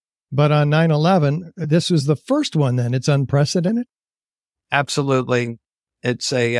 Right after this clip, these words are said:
Speaker 2: reinforced steel frame building that, uh, had minimal fire load.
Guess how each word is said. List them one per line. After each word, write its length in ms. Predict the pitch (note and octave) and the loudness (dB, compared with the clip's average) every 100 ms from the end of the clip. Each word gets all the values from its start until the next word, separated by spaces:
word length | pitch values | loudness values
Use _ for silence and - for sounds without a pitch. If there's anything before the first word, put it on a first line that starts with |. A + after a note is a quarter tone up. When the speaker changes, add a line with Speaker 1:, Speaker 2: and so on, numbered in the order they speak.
| - | -2
Speaker 2:
reinforced 600 | C#3 C3 - C#3+ C3 - | 0 0 0 2 2 0
steel 320 | - C3+ B2 | -2 -2 -2
frame 480 | - C3 C3 B2+ B2 _ _ _ _ - | -2 0 2 2 -2 _ _ _ _ -4
building 480 | C3 C3 C3+ B2+ - _ _ _ _ _ | -2 0 0 0 -2 _ _ _ _ _
that, 260 | B2+ B2 B2 | -2 -2 -2
uh, 320 | A#2+ A#2+ A#2 - _ _ _ | 0 0 -2 -8 _ _ _
had 420 | C3 C3 B2+ A2 - _ | -6 -4 -4 -8 -18 _
minimal 640 | B2+ D#3 F3 D#3 C3+ B2+ - _ _ - | -4 0 2 4 2 0 -4 _ _ -2
fire 300 | D3 D3+ B2+ | 2 2 2
load. 480 | A2+ A2+ A2+ A#2 | 0 -2 -4 -8